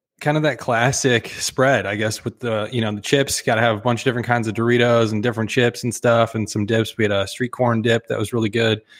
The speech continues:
Pizza, had the hot wings going, and then I made these, uh, jalapeno.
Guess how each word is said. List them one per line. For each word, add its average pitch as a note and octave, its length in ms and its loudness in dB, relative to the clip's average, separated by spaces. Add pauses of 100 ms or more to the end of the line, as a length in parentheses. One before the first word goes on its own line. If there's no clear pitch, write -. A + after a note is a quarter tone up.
(280)
Pizza, A2+ 760 2 (480)
had A2 180 0
the F#2+ 60 -4
hot A2+ 200 0
wings A#2 260 0
going, A#2 640 2 (520)
and B2 100 0
then A#2+ 80 2
I A#2+ 60 4
made A#2+ 300 2
these, A2 300 0
uh, G2+ 300 0
jalapeno. A#2 720 0